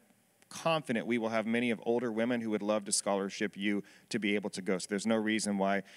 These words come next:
we can't bring as many of our young adult women, um, as would like to go.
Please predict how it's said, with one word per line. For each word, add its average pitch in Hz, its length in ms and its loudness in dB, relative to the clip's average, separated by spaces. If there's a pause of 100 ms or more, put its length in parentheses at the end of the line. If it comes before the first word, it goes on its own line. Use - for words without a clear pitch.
(140)
we 110 100 2
can't 101 280 -2
bring 98 160 0
as 92 120 -2
many 107 260 2
of 95 120 -2
our 92 80 4
young 95 220 2
adult 90 240 0
women, 90 340 -2 (140)
um, 85 420 -2
as 92 380 -2
would 92 180 -4
like 85 220 -4
to - 80 -10
go. - 240 -4